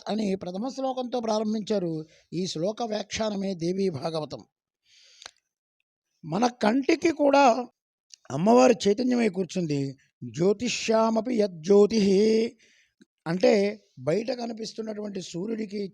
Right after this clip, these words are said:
చంద్రుడికి అని మాత్రమే కాదు, మనలో ప్రకాశిస్తున్నటువంటి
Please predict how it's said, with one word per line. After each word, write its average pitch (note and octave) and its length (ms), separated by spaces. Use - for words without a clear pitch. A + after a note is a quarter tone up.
చంద్రుడికి G#3+ 440
అని F#3+ 200
మాత్రమే A3 500
కాదు, C#3 440
మనలో F#3 360
ప్రకాశిస్తున్నటువంటి F3+ 1300